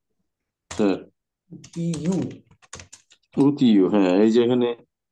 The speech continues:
Speaker 2: হয়ে গেল?
Speaker 1: এখন স্যার ওই যে
Speaker 2: উতু।
Speaker 1: উতু, হ্যাঁ, দম-, দম্ভ পড়া যায় না, ওই চলে আসবে স্যার।
Speaker 2: উতু।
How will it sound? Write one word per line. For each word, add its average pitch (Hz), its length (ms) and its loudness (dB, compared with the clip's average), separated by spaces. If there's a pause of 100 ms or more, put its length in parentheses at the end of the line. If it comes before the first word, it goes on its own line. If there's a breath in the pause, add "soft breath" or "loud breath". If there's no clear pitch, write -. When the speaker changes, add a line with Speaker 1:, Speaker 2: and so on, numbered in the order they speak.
Speaker 2:
হয়ে 156 140 0
গেল? 180 180 0
Speaker 1:
এখন 143 220 4
স্যার 139 180 2
ওই 131 80 4
যে 127 320 2 (1600)
Speaker 2:
উতু। 180 720 -4 (800)
Speaker 1:
উতু, 135 440 2
হ্যাঁ, 104 200 0
দম-, 107 320 -2
দম্ভ 120 240 0
পড়া 117 180 0
যায় 113 160 -2
না, 113 100 -4
ওই 107 180 -4
চলে 98 240 -10
আসবে 87 160 -16
স্যার। - 480 -14
Speaker 2:
উতু। 123 260 -14